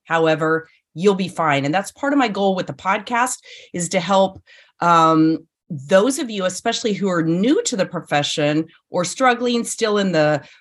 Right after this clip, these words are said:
early days of rearing children and all of that, to help you navigate the sometimes turbulent skies and ultimately set you up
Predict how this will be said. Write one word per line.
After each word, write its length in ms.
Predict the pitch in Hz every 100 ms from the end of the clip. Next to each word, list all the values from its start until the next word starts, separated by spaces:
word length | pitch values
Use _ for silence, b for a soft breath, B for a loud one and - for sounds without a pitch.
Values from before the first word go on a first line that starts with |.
| _
early 400 | 220 240 233 208
days 400 | 170 190 202 165
of 240 | 156 151 147 151
rearing 480 | 190 202 190 170
children 480 | 147 - 233 214 214
and 160 | 185 170
all 180 | 170 165
of 120 | 151
that, 260 | 156 156
to 80 | 156
help 260 | 147 185 180
you 120 | 165
navigate 800 | 160 160 156 147 139 143 143 - b b b b _ _ _
the 420 | 143 156 143 - _ _ _ -
sometimes 640 | - 254 - 151 135 131
turbulent 460 | - 165 147 135 95
skies 460 | - 139 127 139
and 140 | - 165
ultimately 440 | 208 196 185 - 143
set 300 | - 160 139
you 160 | 143
up 200 | 139 -